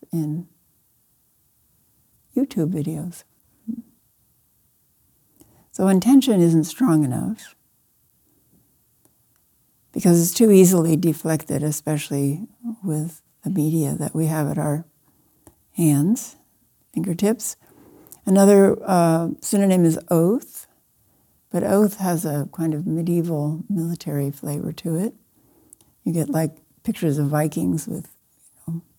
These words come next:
helmets. Other synonyms are mission,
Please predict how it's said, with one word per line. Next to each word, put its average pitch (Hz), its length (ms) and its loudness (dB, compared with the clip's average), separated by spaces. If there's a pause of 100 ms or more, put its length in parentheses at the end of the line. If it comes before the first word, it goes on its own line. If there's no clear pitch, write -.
(920)
helmets. 156 560 -2 (1700)
Other 208 200 8
synonyms 202 560 6
are 170 240 4
mission, 175 720 2